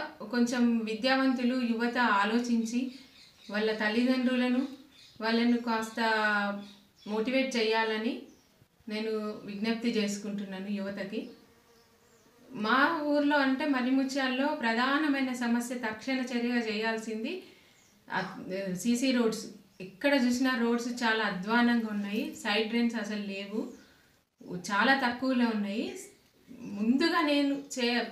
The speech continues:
ప్రధాన సమస్య మా ఊర్లో అంటే క్లీన్‌నెస్ లేదు, అసలు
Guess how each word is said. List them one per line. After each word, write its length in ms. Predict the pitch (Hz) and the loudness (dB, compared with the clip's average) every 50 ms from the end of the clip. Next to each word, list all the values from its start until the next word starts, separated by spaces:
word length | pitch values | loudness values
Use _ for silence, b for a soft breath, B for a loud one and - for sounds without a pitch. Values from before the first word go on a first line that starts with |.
| - - | -8 -8
ప్రధాన 340 | - 214 214 226 254 277 294 | -4 -2 0 2 4 4 4
సమస్య 420 | 285 269 269 254 254 254 254 269 254 | 4 2 0 0 0 -2 -2 -2 0
మా 160 | 240 233 220 | 2 2 2
ఊర్లో 340 | 214 220 226 226 226 233 233 | 2 0 0 0 0 0 0
అంటే 420 | 226 220 220 220 285 339 370 370 B B B B B B B _ _ - | -2 -4 -4 -4 -4 -6 -6 -8 B B B B B B B _ _ -4
క్లీన్‌నెస్ 600 | - 240 247 247 254 254 240 240 233 226 - - | -2 0 2 2 2 4 4 4 4 2 0 -2
లేదు, 340 | 220 214 214 208 214 214 214 | -2 -2 0 0 -2 -2 -2
అసలు 520 | 190 190 190 202 196 196 233 294 339 339 | -2 -4 -4 -6 -8 -6 -6 -6 -8 -8